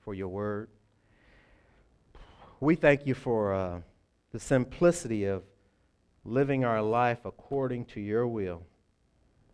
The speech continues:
All we have to do is stay plugged in, and we can receive the fruits from the harvest that you've already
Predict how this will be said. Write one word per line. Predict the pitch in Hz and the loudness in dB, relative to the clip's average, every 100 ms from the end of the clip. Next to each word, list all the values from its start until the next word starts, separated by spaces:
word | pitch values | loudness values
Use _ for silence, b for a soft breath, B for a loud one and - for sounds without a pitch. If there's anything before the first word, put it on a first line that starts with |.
| _ _ _ _ _ _ _ | _ _ _ _ _ _ _
All | 127 143 | -4 0
we | 151 139 | 0 2
have | 131 - | 0 -2
to | |
do | 110 117 110 | -8 -6 -4
is | 95 | -4
stay | - - - 110 98 | -10 -16 -8 -6 -6
plugged | - - 127 127 117 | -8 -10 -6 -4 -4
in, | 101 82 78 - _ _ _ _ _ _ _ _ _ _ _ _ _ _ _ _ _ _ _ - | -4 -6 -10 -18 _ _ _ _ _ _ _ _ _ _ _ _ _ _ _ _ _ _ _ -10
and | 104 | -4
we | 117 | -4
can | 117 110 101 98 - _ _ _ _ _ _ _ _ | -4 -6 -4 -8 -14 _ _ _ _ _ _ _ _
receive | 104 101 131 120 101 | -12 -10 -6 -6 -6
the | 92 | -12
fruits | - - 139 - - - - _ _ _ _ _ _ _ _ | -12 -8 -6 -8 -16 -20 -20 _ _ _ _ _ _ _ _
from | _ 110 107 | _ -12 -8
the | 92 | -6
harvest | 131 120 101 92 - | -4 -4 -4 -10 -14
that | 95 - | -14 -10
you've | 104 101 | -10 -8
already | 104 104 110 107 104 | -6 -4 -4 -6 -8